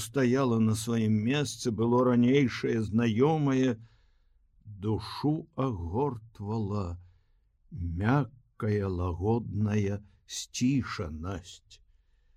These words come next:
Вецер дме халодны, сячэ ў твар калючымі гарошынамі, шуміць у голых вершалінах,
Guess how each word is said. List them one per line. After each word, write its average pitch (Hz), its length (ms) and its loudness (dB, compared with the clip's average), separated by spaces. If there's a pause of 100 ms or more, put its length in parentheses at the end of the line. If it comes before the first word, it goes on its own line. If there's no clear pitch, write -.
(460)
Вецер 113 480 2
дме 117 240 2
халодны, 123 800 6
сячэ 127 400 2
ў 117 80 2
твар 127 320 4
калючымі 123 800 4
гарошынамі, 110 1040 0 (640)
шуміць 127 960 0
у 113 80 0
голых 110 720 0
вершалінах, 104 1300 -4